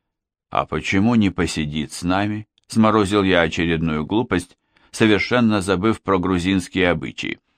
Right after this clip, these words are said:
«Жена где должна быть, Генацвале?» засмеялся Важа. «В доме.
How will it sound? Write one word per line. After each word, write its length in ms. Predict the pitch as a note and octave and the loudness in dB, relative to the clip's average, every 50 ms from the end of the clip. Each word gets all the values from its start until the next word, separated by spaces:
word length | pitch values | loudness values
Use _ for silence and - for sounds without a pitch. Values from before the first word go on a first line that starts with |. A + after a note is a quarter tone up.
| _ _ _ _ _ _ _ _ _ _ | _ _ _ _ _ _ _ _ _ _
«Жена 520 | - G2+ G#2+ C#3 G3 A3 G#3+ G3+ F#3+ D#3+ A#2+ | -2 0 2 2 2 2 4 4 4 4 4
где 240 | A2+ A#2+ D#3 F3 F3+ | 2 2 2 0 2
должна 480 | E3+ G3 F#3+ F#3+ E3+ F3+ F#3+ G3 F#3+ | 2 2 2 2 2 2 2 2 2
быть, 260 | F3 E3+ G3 F#3+ E3 | 2 2 2 0 0
Генацвале?» 880 | D3 F3 F3+ F3 F3 F3 E3 - - F3 F3 F3 F3 F#3 G3 G3+ G3+ F#3+ - _ _ _ _ _ | 0 0 2 2 2 2 0 0 0 2 4 4 4 4 2 0 -2 -4 -8 _ _ _ _ _
засмеялся 680 | - - A2+ A2+ A2 G#2+ G#2+ G#2 G#2 G2 G2 - - G2 | -2 0 0 0 2 2 2 4 4 2 2 0 0 0
Важа. 360 | G2 G2 F#2+ G2 G2 G2 F2 | 2 2 2 2 2 0 0
«В 100 | D#2 D#2+ | 0 -4
доме. 560 | D2 C#2+ E2 G#2 B2 C3+ B2+ C3 A#2+ F#2 D#2 | -4 0 2 2 4 4 4 4 2 0 -2